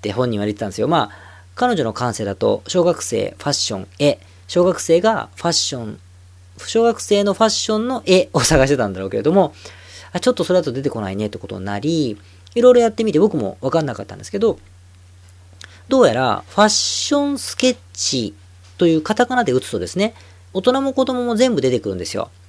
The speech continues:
なんだけど、その広く捉えていくことによって、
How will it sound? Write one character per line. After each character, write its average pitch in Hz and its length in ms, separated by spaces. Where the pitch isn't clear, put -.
な 294 160
ん 269 80
だ 285 120
け 233 100
ど、 254 180
そ 214 140
の 208 140
広 311 460
く 185 380
捉 208 200
え 202 140
て - 100
い 151 60
く - 80
こ 151 100
と 151 120
に 131 80
よ 127 100
っ - 20
て、 233 540